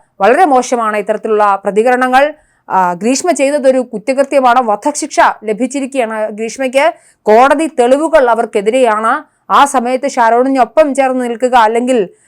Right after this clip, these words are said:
ആ, ഗ്രീഷ്മയെ നിങ്ങൾക്ക് ഇഷ്ടമില്ലെങ്കിൽ തള്ളി പറയണ്ട, പക്ഷെ ഗ്രീഷ്മ ചെയ്തത് ശരിയാണ് എന്ന് പറഞ്ഞ് ന്യായീകരിക്കാൻ നിലനിൽക്കരുത്. അതൊരു സ്വന്തം കുഴിതോണ്ടൽ പോലെ ആയി പോകും. ഈ നാട്ടിൽ എന്തുകൊണ്ട് ഫെമിനിസം ചർച്ച ചെയ്യപ്പെടണം? നമ്മുടെ സമൂഹം എല്ലാ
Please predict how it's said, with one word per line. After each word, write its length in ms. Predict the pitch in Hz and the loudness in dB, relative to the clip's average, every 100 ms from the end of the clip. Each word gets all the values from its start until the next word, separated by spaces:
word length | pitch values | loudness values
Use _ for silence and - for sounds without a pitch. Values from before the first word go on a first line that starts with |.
| _ - | _ 0
ആ, 360 | 202 202 196 | 2 2 0
ഗ്രീഷ്മയെ 680 | 202 240 247 285 302 320 381 - _ 240 | -2 -4 -4 -4 0 0 0 -6 _ -8
നിങ്ങൾക്ക് 300 | 262 294 285 | -6 -6 -6
ഇഷ്ടമില്ലെങ്കിൽ 460 | - 294 294 302 | -2 -2 -2 -6
തള്ളി 300 | 269 269 359 370 | -2 0 2 2
പറയണ്ട, 280 | 269 208 190 | 0 0 -4
പക്ഷെ 240 | 208 233 | -4 -6
ഗ്രീഷ്മ 280 | 208 226 269 | -4 -6 -6
ചെയ്തത് 420 | - 226 277 320 | -2 0 0 -2
ശരിയാണ് 480 | 277 226 262 226 226 | -2 0 2 0 -2
എന്ന് 180 | 220 220 | -4 -4
പറഞ്ഞ് 300 | 214 214 202 | -4 -8 -8
ന്യായീകരിക്കാൻ 600 | 185 208 254 302 277 208 | -6 -4 -4 -4 -4 -4
നിലനിൽക്കരുത്. 680 | 190 214 214 220 220 226 233 _ _ - | -4 -4 -4 0 2 2 0 _ _ -4
അതൊരു 540 | 196 226 233 233 214 - _ | 0 2 2 -2 -4 -8 _
സ്വന്തം 300 | - 220 262 | -4 -2 -2
കുഴിതോണ്ടൽ 460 | 233 214 240 269 294 | -2 2 2 4 0
പോലെ 340 | 233 220 208 | 0 0 2
ആയി 180 | 190 208 | 2 0
പോകും. 500 | 214 220 214 226 233 _ _ | 2 0 0 -2 -6 _ _
ഈ 60 | 208 | -4
നാട്ടിൽ 520 | 240 233 269 277 269 _ - | 0 0 -2 -4 -8 _ -8
എന്തുകൊണ്ട് 480 | 202 226 277 349 330 | -6 -2 2 2 0
ഫെമിനിസം 460 | 277 254 247 262 247 | -2 -2 0 -2 -2
ചർച്ച 200 | 220 - | -4 -2
ചെയ്യപ്പെടണം? 480 | 254 220 233 226 | -2 0 -2 -4
നമ്മുടെ 440 | 196 220 269 269 254 | -6 0 0 -2 -6
സമൂഹം 440 | 240 240 262 262 - _ - | -6 -4 -4 -6 -10 _ -6
എല്ലാ 240 | 208 247 | 2 2